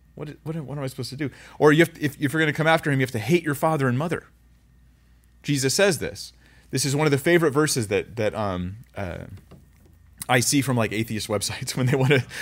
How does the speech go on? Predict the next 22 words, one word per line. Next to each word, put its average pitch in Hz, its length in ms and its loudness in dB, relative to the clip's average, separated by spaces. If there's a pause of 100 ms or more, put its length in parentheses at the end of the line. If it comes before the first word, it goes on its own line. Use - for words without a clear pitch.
(140)
show, - 300 -2 (360)
show - 160 6
how 139 120 4
bad 127 240 4
the 131 60 0
Bible 123 340 4
is, 95 200 -2
you 110 80 -4
know, 113 140 2
and 113 100 2
they 110 80 0
take 127 240 0
a 110 40 -10
verse 113 200 0
like 110 140 0
this 110 140 -4
from 104 160 -6
Jesus. 101 420 -2
And 101 120 -6
I'm 98 80 -4
like, 98 200 -2
"Well, 104 260 0